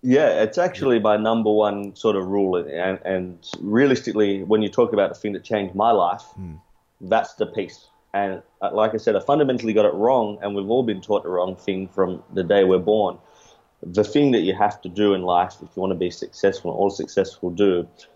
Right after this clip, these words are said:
Speaker 1: the successful people do, is they decide what their vision is and what they wanna create. And everything else has to fit into that vision. So
Speaker 2: Mm.
Speaker 1: the way I do it and the way I, I always share this with everyone is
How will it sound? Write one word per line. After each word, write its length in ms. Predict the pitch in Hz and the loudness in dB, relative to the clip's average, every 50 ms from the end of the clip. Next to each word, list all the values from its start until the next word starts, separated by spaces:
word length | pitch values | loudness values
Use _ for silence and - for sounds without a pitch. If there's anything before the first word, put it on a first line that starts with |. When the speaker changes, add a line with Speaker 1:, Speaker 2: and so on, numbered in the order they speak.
| _ _ - | _ _ -4
Speaker 1:
the 80 | 104 | -4
successful 520 | 107 - 123 98 - - 110 107 - - 95 | -2 0 0 0 2 2 2 2 0 -2 -2
people 320 | - 107 98 98 - 92 | -2 -2 -2 -2 -4 -6
do, 180 | 85 92 107 104 | -2 0 2 2
is 160 | 98 92 87 85 | 2 0 -2 0
they 100 | 98 95 | 0 0
decide 260 | 95 98 - - 143 | 0 0 0 2 2
what 140 | 165 185 - | 2 2 2
their 120 | 147 139 117 | 2 0 0
vision 320 | 107 113 110 107 107 101 | 0 -2 -2 -4 -4 -6
is 100 | 101 98 | -6 -4
and 80 | 101 95 | -4 -2
what 140 | 95 95 - | -2 -2 -2
they 60 | 87 | -2
wanna 220 | 95 98 92 92 | -2 -4 -4 -6
create. 420 | - - - 98 90 90 80 - - _ _ _ _ _ _ _ _ _ _ _ _ _ - | -6 -6 -4 -2 -2 0 -2 -4 -6 _ _ _ _ _ _ _ _ _ _ _ _ _ -6
And 160 | 95 87 - - _ | -4 -4 -6 -4 _
everything 540 | - 139 156 - 214 220 - - 226 202 - | 2 2 4 2 0 -4 -2 -2 -4 -2 -2
else 500 | - 190 170 131 90 - - - - - _ _ _ _ _ | 0 0 0 0 0 -4 -12 -20 -20 -20 _ _ _ _ _
has 220 | - 131 - - - | -4 -4 -4 -4 -6
to 100 | - 123 | -8 -8
fit 160 | - - 113 | -6 -4 -4
into 220 | 113 107 104 - 104 | -4 -4 -6 -6 -4
that 160 | 92 92 - | -4 -4 -4
vision. 280 | 90 95 98 87 - - _ _ _ _ | -2 -4 -4 -4 -6 -14 _ _ _ _
So 140 | - 107 104 95 | -2 0 2 4
Speaker 2:
Mm. 40 | 95 | 4
Speaker 1:
the 60 | 101 | 4
way 200 | 107 120 127 123 | 4 4 4 4
I 280 | - - 95 123 131 127 | 4 4 4 4 4 4
do 180 | 110 107 101 101 | 4 4 2 2
it 80 | 90 | 2
and 80 | 95 98 | 0 -2
the 40 | 95 | 0
way 160 | 98 98 95 | 0 2 2
I, 140 | 92 92 95 | 2 0 -2
I 240 | - - 92 92 - | -2 -2 -4 -4 -2
always 300 | 87 98 101 98 92 - | 0 0 2 0 0 -2
share 200 | - - 95 92 | -2 -2 0 0
this 160 | 92 90 - | -2 -4 -8
with 100 | 92 85 | -6 -2
everyone 280 | 98 95 92 92 90 90 | -2 0 0 -2 -2 -2
is 200 | 90 92 87 - | -4 -6 -6 -8